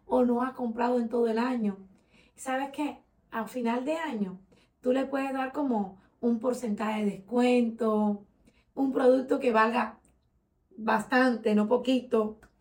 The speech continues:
pero puedes hacer, las estrategias son muy importantes. Otra cosita que puedes usar es cómo esa persona o tu competencia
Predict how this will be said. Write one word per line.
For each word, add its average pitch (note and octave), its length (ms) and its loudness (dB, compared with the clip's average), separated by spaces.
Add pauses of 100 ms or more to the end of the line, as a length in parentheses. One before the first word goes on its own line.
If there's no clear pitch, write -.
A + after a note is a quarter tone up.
(300)
pero B3+ 220 -2
puedes D#4+ 160 -4
hacer, D#4+ 480 -4
las C4+ 240 -4
estrategias C4+ 800 -8
son C4 280 -8
muy A3 260 0
importantes. F#3+ 560 -10 (760)
Otra G4 300 2
cosita G4+ 260 -2
que G4 120 -6
puedes F4+ 320 6
usar C4 500 -2
es C4+ 360 2 (1500)
cómo D#4 540 2
esa C4 480 -2
persona A3 800 -6
o A#3 200 -2
tu C4+ 160 -4
competencia A3+ 1000 -6